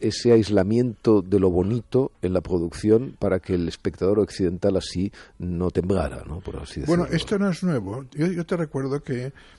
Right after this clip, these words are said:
Speaker 2: el documental de Leni Riefenstahl, El triunfo de la voluntad,
Speaker 1: Sí.
Speaker 2: es un hermosi-, es un espectáculo hermosísimo desde el punto de vista estético, ¿no? La, la, la
Speaker 1: Sí, pero ahí
Speaker 2: Riefenstahl
Speaker 1: estaba todo, <laughs> digamos,
Speaker 2: No,
Speaker 1: o sea
Speaker 2: no, pero no,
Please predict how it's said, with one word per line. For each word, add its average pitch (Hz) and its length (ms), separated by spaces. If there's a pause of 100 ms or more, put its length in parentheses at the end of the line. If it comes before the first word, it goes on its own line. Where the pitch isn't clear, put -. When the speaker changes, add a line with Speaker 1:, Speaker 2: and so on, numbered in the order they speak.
(120)
Speaker 2:
el 107 140
documental 110 500
de 123 140
Leni 123 220
Riefenstahl, 113 600
El 95 80
triunfo 123 300
de 107 60
la 107 60
voluntad, 110 500 (120)
Speaker 1:
Sí. - 220
Speaker 2:
es 110 140
un 117 100
hermosi-, 107 500
es 107 200
un 107 180
espectáculo - 640
hermosísimo 95 680
desde 107 140
el - 20
punto 110 160
de 107 40
vista 104 180
estético, 104 520
¿no? 120 280
La, 95 80
la, 95 220
la - 120
Speaker 1:
Sí, 131 100
pero 107 160
ahí 92 60
Speaker 2:
Riefenstahl 98 40
Speaker 1:
estaba 101 260
todo, 95 440
<laughs> 80 60
digamos, 151 500
Speaker 2:
No, 190 60
Speaker 1:
o 196 40
sea 202 80
Speaker 2:
no, 214 60
pero 170 160
no, 165 180